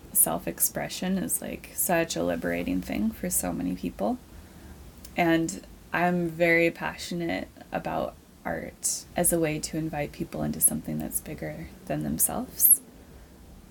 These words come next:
And also, I just feel like sometimes language and words are insufficient for healing, for community building. I think that sometimes we kind of come to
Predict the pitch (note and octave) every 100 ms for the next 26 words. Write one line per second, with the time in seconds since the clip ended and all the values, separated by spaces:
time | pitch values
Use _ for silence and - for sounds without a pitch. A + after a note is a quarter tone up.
0 | - F3+ - - C4 C4 G#3 - - G3+
1 | A3 G3 - F3 F3+ G#3+ A3+ G#3+ D3+ E3+
2 | E3+ E3+ D#3+ D#3 E3 G3+ - - - -
3 | - - - - - - - - - C#2+
4 | - - - - - - - - - -
5 | G3 G#3+ G#3 G3+ G3+ G3 A3+ - - E3
6 | D3+ C#3+ C#3+ D3 - - D#3+ D#3+ E3+ E3+
7 | E3+ E3 D#3 D#3 D3+ D3+ D3+ - - -
8 | F3 F3 F3+ D#3 - F3 F3 D3+ E3 F#3+
9 | E3 D3+ D3 D3+ - - - D#3 D3 -
10 | - - - C#3+ C#3+ C#3+ - D3 C#3 C#3